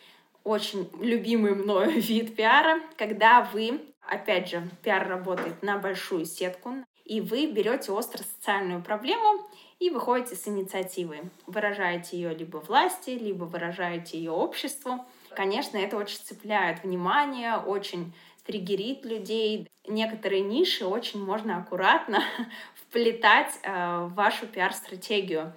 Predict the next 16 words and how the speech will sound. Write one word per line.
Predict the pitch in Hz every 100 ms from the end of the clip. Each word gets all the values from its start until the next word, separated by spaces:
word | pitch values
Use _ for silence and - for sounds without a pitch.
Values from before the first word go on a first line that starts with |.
| -
Выйти, | - 233 269 220
например, | 190 185 185 202 220
с | -
инициативой | 202 185 - 160 - 262 233
создания | 214 180 180 196 220 196
какого-то | 180 190 185 180
нового | 170 220 226
праздника | 233 185 170 180 196 185 180
в |
России, | 175 175 - 180 175 175
да, | 175 190 214 - - - -
либо | 220 214
с | 208 214
инициативой | 208 190 214 214 - - 254 247 208 - - - -
защитить | 202 226 226 226 - 269 -
права | 240 214 180 196 196 -